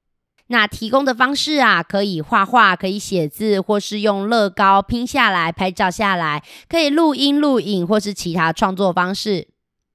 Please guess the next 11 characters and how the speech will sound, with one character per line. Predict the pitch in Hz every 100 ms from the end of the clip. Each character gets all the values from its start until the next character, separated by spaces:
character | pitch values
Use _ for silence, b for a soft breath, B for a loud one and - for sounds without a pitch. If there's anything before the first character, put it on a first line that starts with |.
| _ _
经 | 294 311
由 | 269 233
line、 | 269 311 277 202
F | 135 208 233
B | 226 254 262
或 | 262 247
是 | 220 233
email | 269 311 349 269
传 | 185 165 165
给 | 170
我。 | 185 180 139